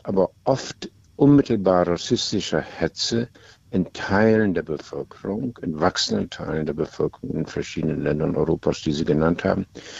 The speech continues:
Und daran dockt sich dann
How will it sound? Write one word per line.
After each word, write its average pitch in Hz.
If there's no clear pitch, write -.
Und -
daran 127
dockt -
sich -
dann 123